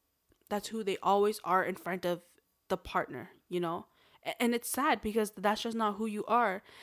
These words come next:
And then eventually when you move in together and then all those habits of who you are as in,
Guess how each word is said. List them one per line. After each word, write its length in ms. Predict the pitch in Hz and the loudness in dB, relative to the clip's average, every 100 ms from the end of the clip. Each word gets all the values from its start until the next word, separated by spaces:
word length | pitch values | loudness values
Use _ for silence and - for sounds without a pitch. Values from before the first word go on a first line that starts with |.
| - - | -20 -2
And 140 | 220 | 2
then 140 | 214 208 | 2 2
eventually 680 | 196 226 240 - 220 214 | 0 0 0 0 0 0
when 220 | 208 202 196 | 0 0 0
you 80 | |
move 240 | 190 190 185 | 0 -2 0
in 120 | 226 | -2
together 680 | 233 214 190 185 180 180 180 | -2 0 0 2 0 -2 -4
and 220 | - 185 185 | -4 -4 -2
then 140 | 175 | -2
all 200 | - 185 | 2 2
those 400 | 185 185 180 - - - _ | 4 2 0 -4 -12 -20 _
habits 520 | - - 180 185 180 | -10 0 0 0 -4
of 80 | 180 - | -6 -6
who 140 | 202 | -6
you 220 | 190 190 | -2 -2
are 300 | - 185 185 | 0 2 2
as 240 | 170 180 - | 0 -4 -4
in, 400 | 170 165 156 | -6 -6 -8